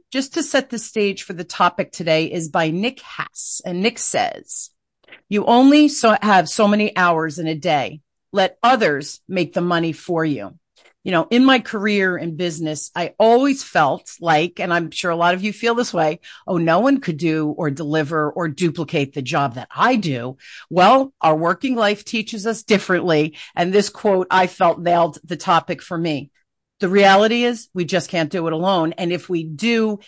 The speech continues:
it right by building just a high performing team behind us, man, oh man, the results will speak for themselves. And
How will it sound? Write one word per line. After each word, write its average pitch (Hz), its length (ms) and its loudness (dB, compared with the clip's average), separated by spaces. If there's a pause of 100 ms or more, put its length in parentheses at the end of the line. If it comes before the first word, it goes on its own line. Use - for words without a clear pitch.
(160)
it 180 160 -4
right 185 640 4
by 170 160 2
building 208 640 0
just 185 340 -8
a 127 60 -4
high - 340 0
performing 220 560 0
team 190 300 -2
behind 165 540 0
us, 285 240 0 (260)
man, 185 320 0
oh 175 100 2
man, 151 340 -2 (200)
the 190 100 -4
results 165 420 -2
will 185 80 -12
speak - 260 -6
for 175 100 -6
themselves. 143 580 -2 (360)
And 233 500 4